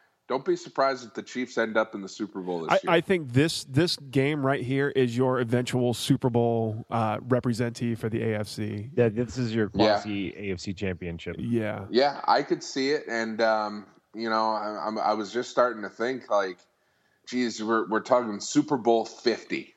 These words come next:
Speaker 1: I mean, this is the big fifty. Everyone's been waiting to get to this Super Bowl fifty in San Francisco, Santa Clara, wherever the stadium is.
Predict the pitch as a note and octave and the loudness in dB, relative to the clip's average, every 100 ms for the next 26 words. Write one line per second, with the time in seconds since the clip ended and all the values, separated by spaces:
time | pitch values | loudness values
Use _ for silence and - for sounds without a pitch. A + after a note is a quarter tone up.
0 | - G#2 G#2 G2+ B2+ C3+ A#2 - F2+ D#2+ | -10 -2 -2 2 2 2 -4 0 -2 -2
1 | _ B2 B2+ B2+ B2+ G#2 - - - - | _ 2 4 4 2 -2 -14 -20 -20 -20
2 | - C#3 C3 - A#2+ A2+ A#2+ B2 A#2+ - | 2 4 4 4 4 6 6 4 2 0
3 | G#2+ G2 F#2+ A#2 A2+ A2+ G#2 E2 A2 - | 0 2 4 4 2 -4 -4 0 0 0
4 | A#2+ G#2 A#2 - - - - A#2 A#2 G#2 | -2 0 0 0 -10 -12 -4 0 2 4
5 | G#2+ A2 A#2 A2+ - A2+ G#2 F#2 G#2+ A2 | 2 4 2 0 2 0 0 -2 0 0
6 | - G#2 F2 G#2+ - A2 G#2 - G2+ G#2 | 0 -4 0 -2 4 4 4 2 2 2
7 | - G#2+ G#2+ G#2 G2 G#2 G2+ F#2+ - G#2 | 2 4 4 2 2 2 0 -6 0 2
8 | G#2 G#2+ G2+ G#2 G2+ | 4 2 2 0 -2